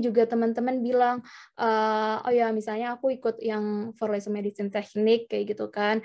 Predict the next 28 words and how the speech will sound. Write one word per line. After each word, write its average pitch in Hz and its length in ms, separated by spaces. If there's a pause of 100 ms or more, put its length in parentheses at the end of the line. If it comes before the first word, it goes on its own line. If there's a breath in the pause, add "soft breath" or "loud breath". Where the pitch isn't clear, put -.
(160 loud breath)
supaya 214 480
aku 226 240
tuh, 254 160
oh 233 160
ya, 220 240
damit 214 400
ich 196 160
ein 208 240
Gefühl 220 320
habe, 208 320
die 214 160
Technik 220 320
für 214 160
Menschen 214 640
aufzubauen, 208 800
kayak 208 240
gitu 208 80
kan. 220 80
Jadi 233 240
kayak 262 140 (340 loud breath)
agak 247 240
dipoles 254 400
sedikit 247 400
lah, 233 240
jadi 220 160
nggak 233 400
terlalu, 214 400 (400 loud breath)
eh, 208 960